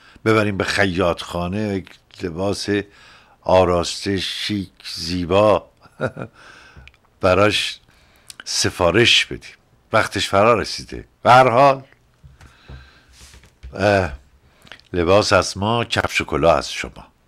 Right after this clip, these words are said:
آقای امیر درخشان برنامه رو هدایت می‌کنه، از او صمیمانه سپاسگزار. یک، اه، تحقیقاتی صورت داده، یک گروهی در، به،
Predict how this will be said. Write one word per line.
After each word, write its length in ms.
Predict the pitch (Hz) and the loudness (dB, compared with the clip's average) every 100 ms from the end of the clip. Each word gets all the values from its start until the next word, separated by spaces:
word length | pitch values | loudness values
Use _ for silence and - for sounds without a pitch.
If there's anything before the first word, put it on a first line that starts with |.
| _ - - - - | _ -20 -20 -20 -6
آقای 220 | 95 110 | 0 2
امیر 340 | 107 101 101 | 2 0 0
درخشان 380 | 95 85 - 92 | 0 -2 -2 -4
برنامه 360 | 85 78 78 85 | -4 -6 -8 -6
رو 60 | 90 | -4
هدایت 340 | 82 80 73 | -2 -4 -6
می‌کنه، 240 | 82 82 | -8 -6
از 140 | 78 76 | -6 -10
او 60 | |
صمیمانه 520 | 80 - 76 76 80 76 _ - - _ | -12 -8 -8 -8 -10 -12 _ -20 -20 _
سپاسگزار. 880 | - - - 87 80 - 98 135 135 - - - _ | -12 -10 -8 -8 -8 -8 -2 0 -2 -8 -20 -20 _
یک، 400 | 330 - - - | -6 -6 -12 -2
اه، 180 | 143 135 135 _ _ _ _ - - | 2 2 0 _ _ _ _ -20 0
تحقیقاتی 520 | 135 143 143 190 156 | 4 4 2 -2 -2
صورت 380 | - 139 151 127 | -6 0 0 2
داده، 360 | 127 113 107 - - - - - - _ _ 117 | 0 2 0 -4 -20 -20 -20 -20 -20 _ _ 0
یک 140 | 123 | 2
گروهی 380 | 110 113 135 127 | 4 4 4 6
در، 320 | 117 110 - - _ _ _ 92 87 104 | 8 8 6 -2 _ _ _ -18 -16 -2
به، 440 | 110 110 107 101 | 4 6 8 6